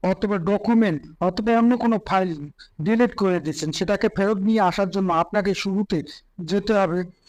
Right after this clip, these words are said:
সেটিং। এখান থেকে আপনারা খুঁজে বের করবেন Google নামে একটা অপশন আছে, সব মোবাইলে থাকে, সেই Google-এ যাবেন। এখান থেকে দেখতে পাচ্ছেন all service, এই all service অপশনটায় যাবেন। এখান থেকে এই যে দেখতে পাবেন ব্যাকআপ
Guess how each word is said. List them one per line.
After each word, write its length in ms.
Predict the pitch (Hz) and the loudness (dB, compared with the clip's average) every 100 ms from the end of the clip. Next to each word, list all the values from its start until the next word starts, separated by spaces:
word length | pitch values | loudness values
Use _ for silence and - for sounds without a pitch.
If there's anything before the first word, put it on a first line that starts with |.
| - | -6
সেটিং। 320 | 208 208 226 220 196 | -2 0 4 4 4
এখান 160 | 214 220 | 2 2
থেকে 140 | 226 214 | 2 0
আপনারা 220 | 214 208 - | 0 -4 -2
খুঁজে 240 | 220 208 214 | -2 -2 0
বের 140 | 202 202 | 0 2
করবেন 220 | 208 202 208 165 | 0 0 0 0
Google 280 | 180 214 202 | 0 0 2
নামে 140 | 190 185 | 0 0
একটা 140 | 175 170 | 0 -2
অপশন 220 | 160 - 165 | -2 -2 -4
আছে, 140 | 160 196 - - - | -2 -6 -8 -12 -6
সব 160 | 220 208 196 | 0 0 2
মোবাইলে 340 | 220 208 202 196 | 0 2 2 0
থাকে, 160 | 190 185 - | -2 -2 -2
সেই 120 | 190 185 | -2 -2
Google-এ 320 | 180 190 190 165 | -2 0 0 0
যাবেন। 140 | 160 | 0
এখান 140 | 202 208 | 0 0
থেকে 140 | 208 220 | 0 0
দেখতে 160 | 208 - | 0 0
পাচ্ছেন 340 | 196 208 185 220 135 | -2 -2 -2 -2 2
all 120 | 175 185 185 | 2 2 -2
service, 300 | 180 185 196 | -4 -4 -2
এই 60 | 185 185 | 0 2
all 120 | 175 165 | 2 0
service 260 | 180 175 165 | -4 -2 -4
অপশনটায় 400 | 160 175 160 165 151 | -2 -2 -2 -2 0
যাবেন। 200 | 147 170 - _ 156 | 0 -2 -4 _ -4
এখান 160 | 170 214 | 0 2
থেকে 160 | 220 214 220 | 2 2 2
এই 40 | |
যে 60 | 202 185 | 2 -2
দেখতে 180 | 190 196 | 0 2
পাবেন 200 | 196 208 247 - - 156 | 2 2 -2 -4 -10 -2
ব্যাকআপ 360 | 175 175 180 | 0 2 0